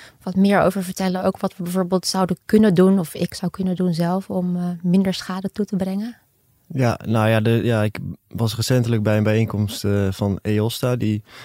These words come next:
Speaker 2: dat is een bedrijf dat, eh, voedsel impo-, eh, ja, vooral fruit en groente importeert uit, eh, tropische landen. Ehm, en ik, ja, die zijn heel erg bezig met zo transparant mogelijk maken van hun keten. Dus, hè, wie is de boer, van wie het koopt? De boer staat altijd op de verpakking. Er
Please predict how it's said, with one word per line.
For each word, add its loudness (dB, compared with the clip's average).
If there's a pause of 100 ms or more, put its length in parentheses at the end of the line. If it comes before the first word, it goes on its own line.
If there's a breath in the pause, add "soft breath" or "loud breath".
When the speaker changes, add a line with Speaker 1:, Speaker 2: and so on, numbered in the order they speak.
Speaker 2:
dat -6
is -10 (100)
een -2
bedrijf 2
dat, -4
eh, 0
voedsel -4
impo-, -2
eh, 2
ja, 0
vooral 0
fruit 0
en 0
groente 0
importeert 0
uit, -4
eh, 0
tropische 0
landen. 0 (760 loud breath)
Ehm, -4
en -4
ik, -6 (180)
ja, -4
die -2
zijn 0
heel 4
erg 2
bezig 4
met 0
zo 0
transparant 0
mogelijk 2
maken 0
van 0
hun 0 (440)
keten. 2
Dus, -6
hè, 0 (160)
wie 0
is 0
de -2
boer, 0
van -4
wie 0
het -6
koopt? -4
De -20
boer -2
staat -6
altijd -4
op -6
de -8
verpakking. -2
Er -20